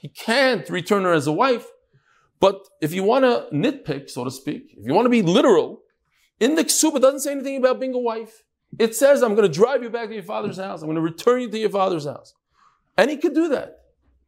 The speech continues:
He'd accommodate her by taking her home. So then if that's the case, so he's mechuyev to redeem her. He's, he's mechuyev to pay ransom because it says, "I am going to pay ransom and drive you home."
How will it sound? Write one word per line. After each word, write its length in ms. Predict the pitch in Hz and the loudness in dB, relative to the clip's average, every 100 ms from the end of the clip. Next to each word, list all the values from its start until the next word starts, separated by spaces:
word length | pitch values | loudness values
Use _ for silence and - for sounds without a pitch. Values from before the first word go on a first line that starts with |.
| - | -4
He'd 100 | 170 | 2
accommodate 680 | 196 202 240 339 262 233 226 | 2 2 0 2 4 4 4
her 260 | 208 220 226 - - | 4 4 2 -8 -2
by 120 | 202 156 - | -2 -2 -4
taking 260 | 240 247 262 | 0 0 2
her 120 | 247 | 0
home. 340 | 220 262 247 - - _ _ _ _ _ _ _ _ _ _ _ _ - | 2 2 0 -6 -20 _ _ _ _ _ _ _ _ _ _ _ _ -14
So 160 | - | 0
then 200 | 120 127 | 2 2
if 100 | 123 | 2
that's 240 | 165 208 - | 2 2 0
the 80 | |
case, 800 | - 175 202 139 135 123 - - _ _ _ _ _ _ _ _ _ _ _ | -4 0 2 2 -2 -8 -12 -18 _ _ _ _ _ _ _ _ _ _ _
so 600 | - - 135 131 135 - _ _ - | -4 2 4 4 -2 -12 _ _ -6
he's 180 | 147 | 0
mechuyev 760 | 160 165 143 190 214 226 240 185 _ _ _ _ _ - | 2 2 4 2 0 -6 -10 -18 _ _ _ _ _ 0
to 100 | 208 | 2
redeem 320 | 226 330 277 | 4 2 2
her. 240 | 117 - _ _ _ | -2 -8 _ _ _
He's, 140 | 135 139 _ _ _ | -12 -12 _ _ _
he's 160 | 160 160 | -4 0
mechuyev 320 | 190 233 214 | 4 2 2
to 80 | 214 | -6
pay 240 | - 226 | 0 2
ransom 360 | 233 262 277 214 | 2 2 0 0
because 180 | 156 156 | 0 0
it 100 | - | 2
says, 380 | 277 196 - - _ - | 4 4 -4 -20 _ -2
"I 140 | 202 | 0
am 160 | 262 233 | 2 4
going 240 | 226 233 | 4 4
to 80 | 226 | -2
pay 180 | 214 208 | 2 4
ransom 420 | 147 139 139 202 | 4 -2 -4 -4
and 80 | 190 | -4
drive 300 | 123 127 156 | 2 2 4
you 140 | 220 | 2
home." 240 | 294 226 | 2 2